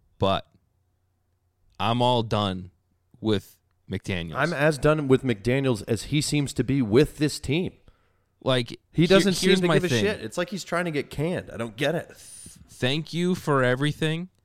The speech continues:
Speaker 2: Oh, yeah.
Speaker 1: But, but for me personally, as a fan watching, Tom Brady made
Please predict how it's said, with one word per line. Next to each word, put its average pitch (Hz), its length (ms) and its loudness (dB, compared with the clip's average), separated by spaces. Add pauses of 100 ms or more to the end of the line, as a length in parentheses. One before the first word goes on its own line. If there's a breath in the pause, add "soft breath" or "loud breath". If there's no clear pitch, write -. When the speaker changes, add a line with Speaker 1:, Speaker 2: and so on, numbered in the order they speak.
(280)
Speaker 2:
Oh, 139 160 -8
yeah. 95 320 -4
Speaker 1:
But, 117 260 2 (380)
but 123 180 0
for 127 180 -2
me 147 200 0
personally, 147 640 0
as 113 160 0
a 107 60 0
fan 110 420 -2
watching, 127 560 -2 (600)
Tom 135 240 0
Brady 123 300 0
made 113 460 -2